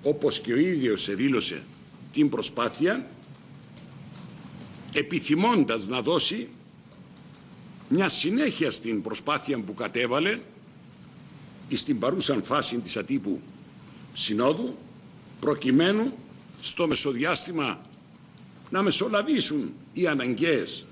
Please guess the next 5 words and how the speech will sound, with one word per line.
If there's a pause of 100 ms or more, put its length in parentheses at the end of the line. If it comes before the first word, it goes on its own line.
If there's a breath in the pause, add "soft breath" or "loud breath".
διαβουλεύσεις,
έτσι
ώστε (1700)
εντός
των